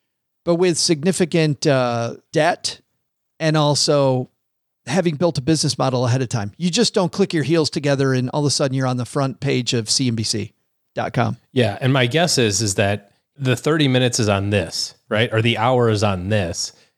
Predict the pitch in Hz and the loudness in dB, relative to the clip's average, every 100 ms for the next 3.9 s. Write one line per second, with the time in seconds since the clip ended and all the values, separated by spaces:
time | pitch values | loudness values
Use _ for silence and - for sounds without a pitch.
0 | _ 120 117 113 117 113 - 110 107 95 | _ -2 0 2 2 2 2 0 0 -6
1 | - - 120 127 113 110 107 101 98 98 | -10 -4 0 2 4 4 4 2 0 -2
2 | 104 98 - 90 87 87 - 98 101 120 | -2 -2 -2 -4 -4 -8 -6 -4 0 2
3 | 110 107 104 101 98 95 101 95 - | 2 2 2 2 0 -2 -4 -2 -6